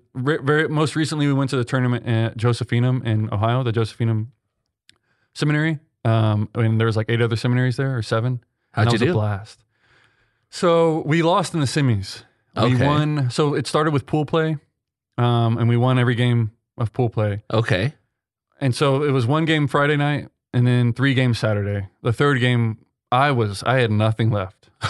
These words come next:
Speaker 1: Um,
Speaker 2: <laughs>
Speaker 1: nothing left.
Speaker 2: Three games
Speaker 1: Three
Speaker 2: on a
Speaker 1: games.
Speaker 2: Saturday. Wow.
Speaker 1: We actually, so it was pretty funny. <laughs> Some of the guys went and bought one of those big plastic tubs and filled it with ice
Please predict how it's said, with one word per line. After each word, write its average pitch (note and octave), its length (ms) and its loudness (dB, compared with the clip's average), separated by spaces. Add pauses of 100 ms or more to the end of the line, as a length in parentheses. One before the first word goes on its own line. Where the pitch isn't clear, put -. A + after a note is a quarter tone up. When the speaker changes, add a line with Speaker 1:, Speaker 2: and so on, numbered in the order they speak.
Speaker 1:
Um, G2+ 460 0
Speaker 2:
<laughs> - 80 -8
Speaker 1:
nothing A2 480 0
left. F#2+ 160 -4
Speaker 2:
Three A#3+ 300 -2
games F#3+ 380 2
Speaker 1:
Three D#3 80 2
Speaker 2:
on C#3+ 80 2
a C3+ 40 2
Speaker 1:
games. A#2 140 0
Speaker 2:
Saturday. A#2+ 540 0
Wow. G2 440 -4 (120)
Speaker 1:
We E3+ 160 2
actually, F#3 480 2
so E3+ 240 2
it E3+ 40 2
was D#3 100 0
pretty G3+ 200 -2
funny. C#3 420 -2 (280)
<laughs> G3+ 80 -4 (640)
Some A3 180 0
of B3+ 40 4
the G#3+ 60 2
guys F#3+ 240 2
went F#3 140 0
and D#3+ 80 -2
bought D3+ 200 2
one D#3+ 120 2
of D3+ 60 0
those C3 180 0
big C3+ 600 -2
plastic A#2 520 -2
tubs B2 420 -4
and A2 140 -4
filled C3+ 160 0
it B2 60 0
with A2 120 -2
ice A#2 380 -4